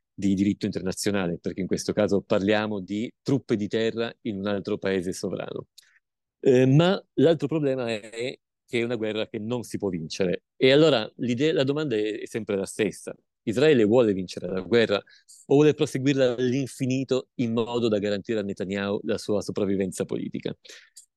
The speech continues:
Su questa domanda e sulla risposta a questa domanda, beh,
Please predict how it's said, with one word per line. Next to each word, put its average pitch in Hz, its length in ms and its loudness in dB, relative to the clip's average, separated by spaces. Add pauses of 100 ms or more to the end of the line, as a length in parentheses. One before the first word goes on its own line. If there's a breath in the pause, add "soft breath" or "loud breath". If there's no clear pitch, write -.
(140)
Su - 160 -2
questa 175 280 4
domanda 110 340 4
e - 20 0
sulla 123 220 2
risposta 127 380 0
a 117 40 0
questa - 240 -2
domanda, 127 640 0
beh, 107 240 -6